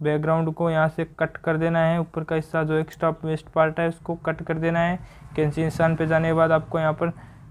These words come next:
सेकंड वाला ऑप्शन दिख रहा है, trim to right of play head कर देना है कुछ इस तरह से। So गाइस, फिर हमें यहाँ पर फिर से लेयर पे आना है, लेयर पे आने के बाद फिर मीडिया पे जाना है, मीडिया पे जाने के बाद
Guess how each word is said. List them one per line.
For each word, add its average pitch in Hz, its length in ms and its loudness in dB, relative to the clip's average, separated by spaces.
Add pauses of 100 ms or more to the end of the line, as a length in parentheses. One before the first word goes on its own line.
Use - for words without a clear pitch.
सेकंड 160 300 -2
वाला 160 200 6
ऑप्शन 160 240 -4
दिख 160 180 -2
रहा 160 80 4
है, 160 100 -2
trim 156 260 -2
to 156 160 -2
right 151 240 2
of 156 180 -4
play 156 180 -2
head 156 200 0
कर 160 200 -2
देना 160 280 2
है 175 200 0 (360)
कुछ 156 180 -6
इस 151 160 -6
तरह 160 160 0
से। 165 260 -4 (180)
So 151 180 -2
गाइस, 156 200 2
फिर 165 220 -2
हमें 165 200 2
यहाँ 160 160 2
पर 156 160 -2
फिर 160 160 -6
से - 180 -4
लेयर 160 280 2
पे 170 140 -2
आना 165 180 2
है, 175 180 0 (480)
लेयर 156 160 2
पे 160 120 -2
आने 156 160 2
के 160 60 0
बाद 160 260 2
फिर 156 120 -2
मीडिया 160 320 2
पे 160 100 0
जाना 165 200 2
है, 165 200 2
मीडिया 156 300 0
पे 156 120 -2
जाने 156 200 0
के 156 60 -2
बाद 156 260 -2